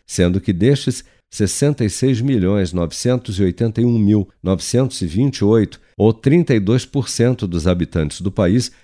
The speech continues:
também já foram imunizados com a segunda dose ou dose única da vacina contra a doença.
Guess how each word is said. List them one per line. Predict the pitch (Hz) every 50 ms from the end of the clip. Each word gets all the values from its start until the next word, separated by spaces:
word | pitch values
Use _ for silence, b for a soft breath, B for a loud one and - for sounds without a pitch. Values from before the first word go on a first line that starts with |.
| b b b _
também | - 160 156 110 107 127 139
já | 113 117 95
foram | - - 113 117 120 117
imunizados | 107 104 104 117 127 120 92 78 92 92 101 101 87
com | - - 95 92
a | 85
segunda | - - 82 80 90 87 80 76
dose | 73 73 95 113 123 110 113
ou | 127
dose | 113 92 95 98 98 85 87
única | 87 90 110 131 127 120 - 85 78
da | 80 90
vacina | 87 98 104 104 - - - 139 139 117 104
contra | - - 131 139 139 120 - 117
a | 113
doença. | 98 90 85 73 65 65 - - 71 64